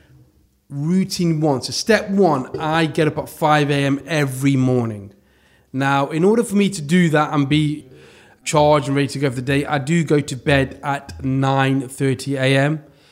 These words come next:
Um, so that gives me enough sleep to then be able to get up at five A M.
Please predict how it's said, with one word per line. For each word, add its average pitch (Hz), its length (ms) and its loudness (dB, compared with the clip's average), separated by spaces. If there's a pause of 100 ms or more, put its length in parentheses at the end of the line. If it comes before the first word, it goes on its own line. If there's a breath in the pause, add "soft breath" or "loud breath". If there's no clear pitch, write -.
(380 soft breath)
Um, 123 280 2
so 131 140 -4
that 131 140 -4
gives 160 200 0
me 143 120 4
enough 147 340 2
sleep 143 800 -2
to 135 140 -4
then 131 240 2
be 131 80 0
able 127 140 0
to 127 80 -4
get 123 120 0
up 117 100 -2
at 127 120 -8
five 120 320 2
A 113 120 2
M. 104 260 -4